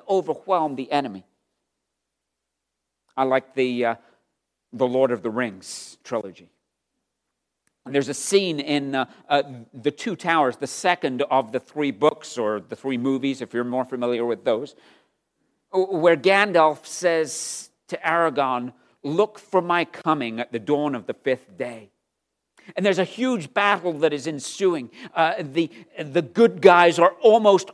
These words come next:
overwhelmed. It seems like all hope is lost. And suddenly, at the dawn of the, of the fifth day, when all hope seems lost, over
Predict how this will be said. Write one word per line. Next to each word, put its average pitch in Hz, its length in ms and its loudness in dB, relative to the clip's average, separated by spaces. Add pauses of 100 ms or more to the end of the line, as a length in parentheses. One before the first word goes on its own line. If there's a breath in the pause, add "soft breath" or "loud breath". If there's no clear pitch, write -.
overwhelmed. 170 1120 4 (600)
It 202 120 -4
seems 247 360 -2
like 185 240 4
all 214 260 10
hope 220 400 6
is 175 180 -4
lost. 180 380 0 (240 loud breath)
And 190 180 -4
suddenly, 202 760 0 (160 loud breath)
at - 160 0
the 196 60 4
dawn 240 340 6
of 196 140 2
the, 190 180 6 (160 loud breath)
of 180 140 0
the 175 80 4
fifth 196 480 2
day, 202 300 6 (200 loud breath)
when 185 200 2 (100)
all 254 320 12
hope 220 420 6
seems 175 360 -4
lost, 156 520 -2 (340 loud breath)
over 202 520 8